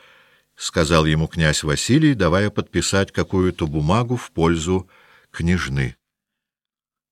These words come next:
Князь Василий решил, что эту кость, вексель в тридцать тысяч, надо было всё-таки бросить бедной княжне с тем, чтобы ей не могло прийти в голову толковать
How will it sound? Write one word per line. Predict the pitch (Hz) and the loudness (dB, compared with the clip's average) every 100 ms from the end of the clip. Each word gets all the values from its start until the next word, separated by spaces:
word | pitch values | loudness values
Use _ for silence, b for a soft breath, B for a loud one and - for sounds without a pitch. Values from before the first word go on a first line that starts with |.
| _ _ _ | _ _ _
Князь | 107 127 - | 2 4 4
Василий | 120 117 143 127 | 2 6 6 6
решил, | 110 104 143 123 98 - b b b | 4 4 4 4 4 -2 b b b
что | - 101 | -2 4
эту | 107 113 | 4 2
кость, | - 170 143 - - - - - | 4 6 6 6 -8 -12 -16 -8
вексель | 80 104 123 - - 76 65 - - | 2 4 4 0 -4 -4 -4 -8 -18
в | - | -20
тридцать | - 87 80 - - 80 _ | 0 2 2 0 -4 -6 _
тысяч, | - 76 - 67 - - b b b b b | 0 0 -4 -8 -10 -12 b b b b b
надо | 107 160 160 | 2 4 6
было | 180 175 | 8 6
всё-таки | - 170 170 - 156 151 - | 4 2 0 0 4 4 2
бросить | 90 85 180 214 - 104 | -2 4 4 4 2 0
бедной | 82 85 78 78 | 2 2 2 -2
княжне | - 85 80 76 78 | 0 -2 0 2 2
с | 71 - | 0 0
тем, | 110 110 | 0 0
чтобы | - 104 92 | -2 -2 0
ей | 98 113 113 107 B B B | 4 6 6 4 B B B
не | 95 | 0
могло | 107 107 123 | 0 4 2
прийти | 113 113 104 120 | 4 0 2 0
в | 101 | 2
голову | 113 127 110 | 2 2 2
толковать | 107 113 - 107 113 110 - - - | 0 -2 2 2 4 4 2 -12 -16